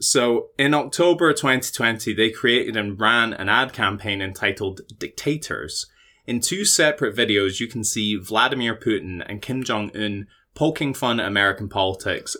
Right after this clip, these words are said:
gloating about how they don't even need to try to disrupt, uh, or doctor the narrative because Americans can do that all by themselves. Obviously,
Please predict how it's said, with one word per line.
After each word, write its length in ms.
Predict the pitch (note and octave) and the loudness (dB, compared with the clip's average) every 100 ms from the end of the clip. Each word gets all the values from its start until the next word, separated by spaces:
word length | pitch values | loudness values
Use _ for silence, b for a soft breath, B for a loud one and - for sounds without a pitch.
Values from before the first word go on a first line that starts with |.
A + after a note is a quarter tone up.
| A#2+ | -8
gloating 540 | G#2+ G#2+ C3+ D#3 C3+ | -4 2 2 2 -2
about 260 | G2+ F#2+ - | 0 0 0
how 160 | - G#2 | -2 -2
they 140 | A2+ | -2
don't 320 | A#2 C3+ C#3 | -2 -2 -2
even 420 | B2 B2+ C3 B2 | -6 -6 -4 -4
need 380 | C3+ D#3 F3+ F3 | -2 -2 -4 -8
to 100 | - | -12
try 260 | - F2 E2+ | -6 -4 -4
to 140 | - | -4
disrupt, 480 | - G2+ - F#2+ - - | -6 -4 -2 -2 -2 0
uh, 180 | G2+ F#2+ | 2 2
or 100 | G#2+ | 2
doctor 480 | G2+ G#2+ G#2+ A2 F#2+ | 2 2 2 0 0
the 100 | F#2 | 2
narrative 640 | G2 G2 G2 G2 F#2+ F2 | 4 4 4 0 -4 -2
because 280 | A2 G#2+ G#2 | -4 -2 -2
Americans 680 | G2+ B2 C3 - A2+ G#2 - | 2 2 2 0 -4 -2 -2
can 160 | G#2 | -4
do 160 | F#2+ G2 | 0 2
that 320 | F#2+ F#2+ - _ | 4 2 -2 _
all 260 | A2 A#2+ A#2+ | 0 2 2
by 160 | A2 | 2
themselves. 680 | G2 F#2 G2+ D#2 D2+ C#2+ - _ _ _ _ _ _ - | -2 -4 -4 -4 -6 -10 -14 _ _ _ _ _ _ 2
Obviously, 840 | F#3+ F3+ F3 D#3+ C#3+ B2+ A#2+ A#2 | 2 6 4 4 4 6 6 2